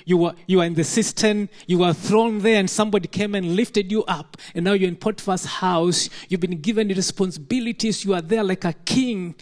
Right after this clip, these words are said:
and, and everything is served you, you found favor with God, and now you feel like you've arrived. We settle for luxury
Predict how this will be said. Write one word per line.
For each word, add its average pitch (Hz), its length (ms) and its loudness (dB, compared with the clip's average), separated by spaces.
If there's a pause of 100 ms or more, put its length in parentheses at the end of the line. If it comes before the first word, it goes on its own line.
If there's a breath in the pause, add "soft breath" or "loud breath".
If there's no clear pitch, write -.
(360 loud breath)
and, 196 180 -2
and 202 160 0
everything 226 440 2
is 196 120 2
served 196 520 -2
you, 220 100 4
you 196 160 0
found 185 360 -2
favor 226 420 -4
with 180 220 -6
God, 160 380 0 (200 loud breath)
and 170 120 -2
now 190 80 2
you 160 140 0
feel 180 240 0
like 165 100 0
you've 143 160 -4
arrived. 139 640 -4 (3500 soft breath)
We 175 160 2
settle 226 400 0
for 156 320 0 (340 loud breath)
luxury 156 840 0